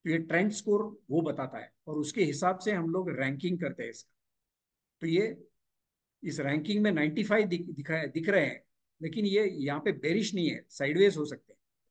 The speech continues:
या फिर इसका trend change हो रहा है bearish की तरफ, लेकिन अभी पूरी तरह bearish नहीं हुए, ये दिखाता है। और ये, ये इस, इस side पे पूरे के पूरे आप bearish trends रहेंगे, यानी कि आप शॉर्ट के, इंट्राडे short अगर आपको करने का है या फिर आप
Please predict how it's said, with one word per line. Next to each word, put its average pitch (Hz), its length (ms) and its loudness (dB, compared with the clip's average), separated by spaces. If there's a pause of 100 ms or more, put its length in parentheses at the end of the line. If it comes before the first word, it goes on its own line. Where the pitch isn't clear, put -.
(240)
या 151 140 0
फिर 175 160 0
इसका 175 240 0
trend 170 460 -2 (120)
change 165 280 2
हो 151 120 2
रहा 151 120 0
है 160 120 -4
bearish 135 320 -4
की 156 100 -10
तरफ, 120 240 -10 (520)
लेकिन 151 160 0
अभी 180 160 4
पूरी 202 340 -2
तरह 214 240 2
bearish 156 400 2
नहीं 139 140 -2
हुए, 113 140 -10 (420)
ये 156 100 2
दिखाता 127 360 -4
है। 104 60 -18 (880)
और 139 140 -2
ये, 190 260 4
ये 180 440 -2 (300)
इस, - 320 -10 (100)
इस 165 180 -6
side 220 260 2
पे 269 60 -4
पूरे 196 300 4
के 220 80 0
पूरे 208 220 0 (600)
आप 147 220 -12
bearish 165 320 0
trends 143 300 -2
रहेंगे, 104 220 -12 (580)
यानी 139 120 -2
कि 165 60 2
आप 165 100 0
शॉर्ट 175 420 2
के, 190 200 -2
इंट्राडे 165 500 2
short 170 360 0
अगर 165 180 0
आपको 160 220 -4
करने 143 300 -4
का 143 120 -2
है 147 200 -4
या 143 120 -4
फिर 139 140 -6
आप 135 180 -6